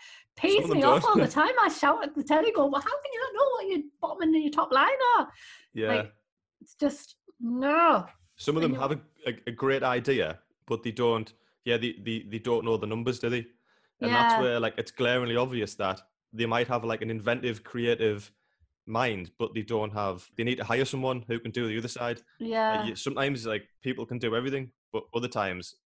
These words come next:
Speaker 2: you need to, you need to look at your weakness and hire someone to fill that gap. Then you get other people who are good at numbers, but they're not creative. So
Speaker 1: Yeah.
Speaker 2: you need, you need the complementary opposite, and that idea would probably take off, wouldn't it?
Speaker 1: Yeah,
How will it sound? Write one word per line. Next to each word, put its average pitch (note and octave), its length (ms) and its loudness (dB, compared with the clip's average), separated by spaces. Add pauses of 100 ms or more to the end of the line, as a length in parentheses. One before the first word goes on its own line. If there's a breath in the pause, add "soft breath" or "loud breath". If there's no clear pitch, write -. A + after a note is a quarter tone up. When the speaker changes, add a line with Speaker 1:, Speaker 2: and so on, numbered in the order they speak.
(100)
Speaker 2:
you G#2+ 120 -8
need A2+ 200 -2
to, G#2 280 0 (460 soft breath)
you A#2 80 -4
need A#2+ 80 -2
to A2+ 60 -8
look A#2+ 180 -2
at B2+ 40 0
your A2+ 100 -2
weakness A#2+ 400 -2
and G2+ 120 -10
hire A#2 220 -2
someone A2 320 -4
to G#2+ 60 -16
fill A2 200 -6
that G2 160 -6
gap. G#2+ 260 -4 (180)
Then A#2+ 120 0
you B2 60 -6
get A#2+ 100 0
other B2+ 120 0
people B2+ 240 -2
who A#2+ 140 -2
are A#2 40 -4
good B2 140 0
at A2+ 80 -4
numbers, C3 300 0
but A2+ 80 -8
they're A2+ 80 -4
not A2+ 140 -4
creative. C3 440 -4 (440)
So - 140 -8
Speaker 1:
Yeah. G#3 360 0
Speaker 2:
you A#3 60 -10
need, A2 100 -14
you A#2 80 -10
need B2 200 -4
the G#2+ 320 0 (160)
complementary A2 540 -4
opposite, B2 380 -4
and G2+ 120 -8 (180)
that G#2+ 200 -2
idea G#2+ 360 -2
would B2 120 -4
probably G#2 240 -6
take G2+ 280 -6
off, A2+ 160 -6
wouldn't A2+ 180 -6
it? A#2 60 -10 (460)
Speaker 1:
Yeah, A3 320 0